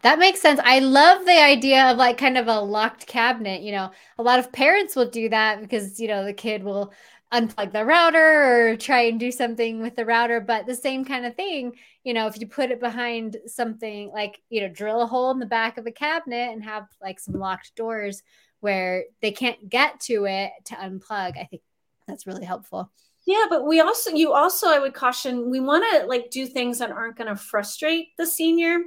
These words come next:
Speaker 2: So, for example, I was talking with one of our clients this week, and, um, she lives at home. We have a, we placed a live-in caregiver, uh, 'cause she's just not safe to be by herself. And so the live-in caregiver was concerned because in the middle of the night,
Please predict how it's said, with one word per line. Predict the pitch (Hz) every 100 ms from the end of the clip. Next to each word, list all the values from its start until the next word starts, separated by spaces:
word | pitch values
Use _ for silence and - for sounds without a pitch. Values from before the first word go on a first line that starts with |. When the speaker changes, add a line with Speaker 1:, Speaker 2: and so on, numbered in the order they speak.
| -
Speaker 2:
So, | - 302
for | -
example, | 330 - 359 359 320 302 277
I | 254
was | 262 -
talking | 269 277
with | 254 240
one | 247
of | 233
our | 240
clients | - 233 226 214 -
this | 214 -
week, | 285 254 - - - _ 277
and, | 269 269 269 262 262
um, | 240 240 240 233 - _ _
she | - 330 370
lives | 392 381
at | 453
home. | 330 254 247 285 294
We | 247
have | 254 247
a, | 233 220
we | 233
placed | 226 254 254
a | 262
live-in | 233 240 311
caregiver, | 320 254 240 220 214 220 240 214
uh, | 208 202
'cause | 208
she's | - 220 - -
just | 226 -
not | 220 202
safe | - 226 220
to | 208
be | 226
by | 214 208
herself. | 214 208 - 196 202 _ - - - -
And | 269
so | 277 302 277 269 269 - _ _
the | 269
live-in | 277 359 508 466
caregiver | - 320 294 269 254
was | 247 240
concerned | - 269 - 392 466 359 285
because | 277 269 247
in | 247
the | 247
middle | 240 247 370
of | 480
the | 480 440
night, | 269 254 254